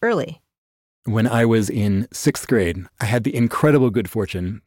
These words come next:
Speaker 2: to have amazing parents who took me to s-, the Galapagos Islands. And it's a remarkable place.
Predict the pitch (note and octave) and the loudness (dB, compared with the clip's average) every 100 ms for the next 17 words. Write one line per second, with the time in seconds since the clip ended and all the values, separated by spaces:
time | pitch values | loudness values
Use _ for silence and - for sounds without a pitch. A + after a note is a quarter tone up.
0 | - G2+ G2+ G2+ F#2+ A#2 A#2 B2 A#2+ G#2 | -8 -4 -2 -2 -2 0 2 4 2 0
1 | G2+ F#2+ - - _ _ _ - C3+ C#3+ | 0 -2 -6 -14 _ _ _ -6 0 0
2 | A#2+ A2 G#2 - - G2 G2 F#2+ F#2 F2+ | 2 2 0 -4 -6 0 0 0 0 0
3 | F2 D#2+ D#2+ - - - - _ - A#2+ | -2 -6 -8 -12 -16 -20 -20 _ -4 -2
4 | A2+ A2+ - A#2+ A#2 B2+ D3 C#3 B2+ B2+ | 0 -2 -4 -2 2 2 2 0 0 0
5 | F2 F2+ - | 0 -2 -10